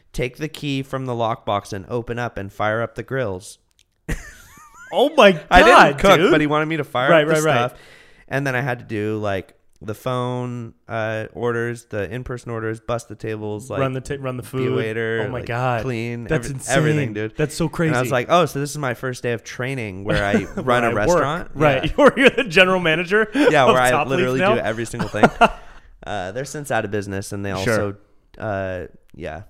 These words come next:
Speaker 1: like, I had to beg them for tax forms so I could
Speaker 2: Damn.
Speaker 1: file <laughs> taxes. I'm like, "This is,
Speaker 2: Yeah.
Speaker 1: this is bad."
Speaker 2: But
Speaker 1: But
Speaker 2: everybody needs that experience. I was at Cheesecake
Speaker 1: Yes.
Speaker 2: Factory.
Speaker 1: Oh,
Speaker 2: When I,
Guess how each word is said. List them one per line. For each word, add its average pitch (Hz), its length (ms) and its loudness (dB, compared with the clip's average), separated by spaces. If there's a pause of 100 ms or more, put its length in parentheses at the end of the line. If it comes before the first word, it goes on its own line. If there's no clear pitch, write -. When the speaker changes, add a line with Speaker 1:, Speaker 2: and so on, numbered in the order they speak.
(120)
Speaker 1:
like, 95 180 -14
I 92 100 -6
had 104 180 -10
to 95 60 -12
beg 92 280 -10
them 113 260 -8
for 107 300 -10
tax 104 340 -10
forms 131 540 -12
so - 120 -14
I 95 120 -10
could - 120 -18 (400)
Speaker 2:
Damn. 113 280 -6 (160)
Speaker 1:
file - 180 -6
<laughs> - 0 -
taxes. 202 560 -4
I'm 135 160 6
like, 113 180 -4 (840)
"This - 220 -10
is, 113 180 -18
Speaker 2:
Yeah. 123 200 -6
Speaker 1:
this 135 100 -8
is 113 60 -14
bad." 90 340 -8 (100)
Speaker 2:
But 170 160 2
Speaker 1:
But 170 80 -6
Speaker 2:
everybody 151 380 0
needs 127 200 -6
that 117 120 -6
experience. 92 600 -16
I 147 120 2
was 170 100 4
at 147 160 -2
Cheesecake 160 380 -6
Speaker 1:
Yes. - 60 -14
Speaker 2:
Factory. 117 400 -10 (340)
Speaker 1:
Oh, 170 160 2
Speaker 2:
When - 0 -
I, 127 40 2